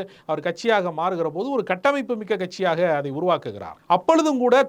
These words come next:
தனக்கு இருக்கக்கூடிய ஆளுமை பண்புல வந்து தான் இவரெல்லாம் ஒரு பெரிய தலைவரா என்று கருதக்கூடிய அளவிற்கு யாரும் விமர்சித்து விடக்கூடாது என்பதற்காக அண்ணாவோடு பயணித்த இரண்டாம் கட்ட தலைவர்களாக இருந்த நாவலர் நெடுஞ்செழியனிலே இருந்து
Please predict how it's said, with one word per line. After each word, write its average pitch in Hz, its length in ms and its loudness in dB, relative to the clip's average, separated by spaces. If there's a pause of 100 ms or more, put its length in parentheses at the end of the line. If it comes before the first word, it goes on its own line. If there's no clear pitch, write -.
தனக்கு 254 340 2
இருக்கக்கூடிய 269 480 -2 (120)
ஆளுமை 254 400 4 (320)
பண்புல 208 420 0
வந்து 202 280 2 (320)
தான் 202 240 4
இவரெல்லாம் 240 500 4
ஒரு 214 100 2
பெரிய 220 240 2
தலைவரா 208 460 4 (140)
என்று 190 220 -8
கருதக்கூடிய 208 580 -2
அளவிற்கு 247 500 2
யாரும் 202 320 2
விமர்சித்து 233 360 -6
விடக்கூடாது 214 500 0
என்பதற்காக 151 520 -6 (340)
அண்ணாவோடு 269 640 4
பயணித்த 202 360 -2
இரண்டாம் 214 400 0
கட்ட 190 160 -6
தலைவர்களாக 165 540 -4
இருந்த 139 240 -10
நாவலர் 156 440 -4
நெடுஞ்செழியனிலே 135 680 -10
இருந்து 180 340 -8